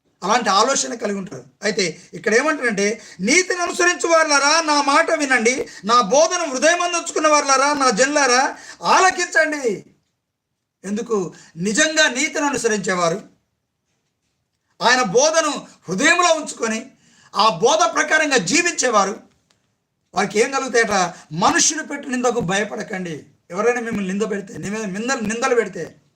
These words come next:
వారి దూషణ మాటలు దిగులు పడకండి. ఒకవేళ మిమ్మల్ని నిందించి, మీ మీద చెడ్డ మాటలు పలికి,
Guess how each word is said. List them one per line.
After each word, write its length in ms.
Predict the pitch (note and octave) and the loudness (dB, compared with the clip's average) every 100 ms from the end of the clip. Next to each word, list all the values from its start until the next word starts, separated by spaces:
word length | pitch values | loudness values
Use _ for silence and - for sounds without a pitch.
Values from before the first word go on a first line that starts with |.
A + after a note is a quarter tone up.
| _ _ _ _ _ _ - - | _ _ _ _ _ _ -20 -4
వారి 140 | F#3+ | -2
దూషణ 420 | F#3+ A3+ E4+ F4 D#4+ | 0 2 2 2 -2
మాటలు 320 | D4+ C#4 B3 | -4 -2 -2
దిగులు 300 | F#3 B3 C#4+ | -2 -6 -6
పడకండి. 540 | - A#3 A#3 F#3 D3+ _ _ _ _ _ - | -6 -6 -8 -10 -14 _ _ _ _ _ -14
ఒకవేళ 240 | F#3+ C4+ | -4 -2
మిమ్మల్ని 340 | C#4+ C#4 B3 C4 | 0 0 0 0
నిందించి, 600 | D4+ E4 D#4+ C4+ F#3 - _ - | 0 0 0 -4 -6 -10 _ -8
మీ 80 | A3+ | -4
మీద 180 | C#4 D4 | 0 0
చెడ్డ 380 | C#4+ - A#3+ | 0 -2 0
మాటలు 300 | D#4 D#4+ D#4+ | 0 0 -4
పలికి, 460 | D4 A#3 A#3 F#3 C#3 | -4 -6 -6 -10 -20